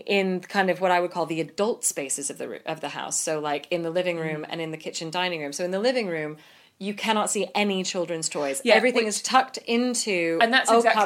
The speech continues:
Speaker 1: cupboard.
Speaker 2: and
Speaker 1: And
Speaker 2: that's
Speaker 1: they,
Speaker 2: where
Speaker 1: and
Speaker 2: we
Speaker 1: they,
Speaker 2: are now.
Speaker 1: and we
Speaker 2: That's,
Speaker 1: just
Speaker 2: I can, I can say this for absolute certainty. I'm sitting in what is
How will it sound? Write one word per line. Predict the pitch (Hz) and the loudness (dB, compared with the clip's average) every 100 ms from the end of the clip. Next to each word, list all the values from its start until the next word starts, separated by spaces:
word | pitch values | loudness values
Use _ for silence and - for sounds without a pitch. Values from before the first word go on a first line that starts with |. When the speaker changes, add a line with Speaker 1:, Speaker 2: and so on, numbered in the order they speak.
| 185 | 2
Speaker 1:
cupboard. | 165 | -2
Speaker 2:
and | - 208 | 2 4
Speaker 1:
And | 233 | 6
Speaker 2:
that's | 269 | 4
Speaker 1:
they, | 226 | 6
Speaker 2:
where | 202 | 6
Speaker 1:
and | |
Speaker 2:
we | 185 | 6
Speaker 1:
they, | 180 | 2
Speaker 2:
are | 170 | 0
now. | 165 147 | 2 2
Speaker 1:
and | 214 | 4
we | 208 | 4
Speaker 2:
That's, | 214 | 2
Speaker 1:
just | 208 - - _ | -2 -8 -16 _
Speaker 2:
I | 196 | 4
can, | 196 220 | 4 2
I | 196 | 0
can | 190 196 185 | 0 -2 -2
say | - 226 | 0 0
this | 180 170 | 0 -2
for | - | -2
absolute | 175 - - 165 147 - _ _ | -2 -2 -4 -2 -4 -8 _ _
certainty. | - 175 180 165 156 151 | -2 0 0 -6 -6 -6
I'm | 147 | -4
sitting | 165 202 185 156 | -4 -4 -2 -4
in | 156 180 156 156 | -2 -2 -2 -6
what | 165 175 - | -4 -4 0
is | 170 151 156 | -2 -2 -8